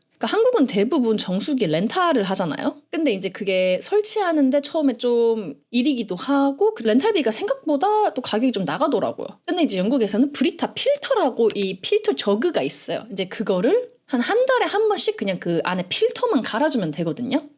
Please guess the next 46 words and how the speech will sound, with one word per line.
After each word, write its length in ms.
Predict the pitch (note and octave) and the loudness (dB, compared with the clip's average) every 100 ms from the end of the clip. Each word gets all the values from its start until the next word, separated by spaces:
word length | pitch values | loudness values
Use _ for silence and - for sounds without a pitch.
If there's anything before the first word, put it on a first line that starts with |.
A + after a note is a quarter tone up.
| - | -2
그래서 200 | C#4 B3 | -2 0
필터 400 | G#4+ A#4 - F4+ | 0 0 0 -2
사서 380 | - F4 F4 | 0 0 0
갈아주는 640 | E4+ - A3 D#4+ C#4+ C4 B3 | -2 -2 0 2 4 4 4
거 80 | |
말고는 420 | E3+ E3 G3 G#3+ E3+ | 2 0 0 0 0
유지 280 | G#3 D4+ | 0 0
비용이 280 | C4+ C4 A3 | 2 2 2
거의 260 | G3 C#4 D#4 | 0 2 2
들지 380 | - F#3 F#3 E3 | 0 -4 -2 -2
않고, 640 | A#2+ D3 - C#4+ D3 - _ - | -4 -6 -2 0 0 -6 _ -6
뭐 120 | E3+ | -2
공간 320 | C#4 D4 A#4 | 2 4 4
차지를 320 | G4+ E4+ C4+ | 2 2 2
그렇게 220 | B3 G#3 G3 | 0 -2 -2
많이 240 | E3 A#3 | 0 2
하는 180 | D4 C#4+ | 4 4
것도 220 | C4 - | 2 -2
아니라서 380 | D3+ G3+ G3 F3+ | -2 0 -2 -2
좋고, 420 | E3+ - - F4 - _ - | -8 -10 -6 -6 -6 _ -4
저는 420 | C#4+ C#4 D4 G#3 | 4 6 6 4
영국의 1000 | G#3 C4+ F4+ F#4 E4 D#4 D4 C#4+ C#4 C#4 | 4 4 2 0 0 2 4 4 4 0
가정집에서 760 | - C#4+ C4+ B3 F#3+ A#3+ G#3+ | -2 2 2 2 -2 0 -2
단 240 | F#3+ G#3 D#4+ | -2 0 2
한 140 | E4 | 2
번도 260 | A3+ G3+ F#3 | 2 0 -4
정수기가 600 | - G#3+ B3+ E4 B4 G3+ | 0 0 0 -2 -2 -2
있는 180 | F3+ | -2
가정집을 580 | F3+ F3+ G#3 G3+ G3 B3 | -4 -4 -4 -6 -4 -4
본 220 | - A3+ | 0 0
적이 180 | B3 D4+ | 2 0
없어요. 260 | - - - - _ - | -4 -8 -12 -14 _ 2
근데 220 | D4+ C#4+ | 4 4
제가, 340 | - G3 - | 0 -6 -6
<laughs> 400 | G#3+ - - - - | -8 -10 -8 -4 0
아, 20 | |
이거 60 | G3 | 0
약간 200 | - B3 | 2 0
딴 200 | D4+ G4+ | 2 2
얘기인데 460 | G4+ C4 G3 F#3 | 4 2 2 0
좀 140 | G#3+ D4+ | 0 -2
충격적인 500 | F#4+ A4 A#4+ D#4+ G#3 | 0 0 0 -2 -2
얘기를 260 | D3+ F3 G#3 | -4 -4 -2
하나 220 | A#3+ G3+ | 0 0
하자면, 420 | A#3 F#3 A3 F3+ | 0 0 0 -2
제가 400 | - E3 D#3+ D#3 | -2 -2 -2 -4